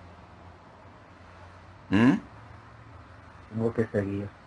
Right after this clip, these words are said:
Speaker 1: ¿Tiene que seguir?
Speaker 2: Sí.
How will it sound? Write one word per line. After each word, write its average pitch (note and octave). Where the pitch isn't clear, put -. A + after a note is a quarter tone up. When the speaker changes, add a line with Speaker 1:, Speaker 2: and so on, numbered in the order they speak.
Speaker 1:
¿Tiene F#2
que G2
seguir? F#2+
Speaker 2:
Sí. C#3